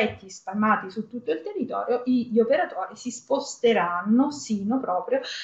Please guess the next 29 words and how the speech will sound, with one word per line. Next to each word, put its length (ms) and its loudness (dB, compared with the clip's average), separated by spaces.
eh, 300 8
alle, 640 6
alle 260 6
strutture 520 0
quarantena 840 0
del 140 4
luogo 320 4
dove 380 -2
è 40 -8
più 260 -8
prossimo 680 0
al, 480 0
allo 300 4
sbarco. 480 -20
Quindi 320 8
in 60 0
sostanza 720 2
i 80 2
pro-, 180 -4
sono 220 6
i 60 4
progetti 460 -4
che 100 2
si 140 -2
spostano 580 2
per 120 0
andarli 360 -8
a 100 -18
prendere. 500 -8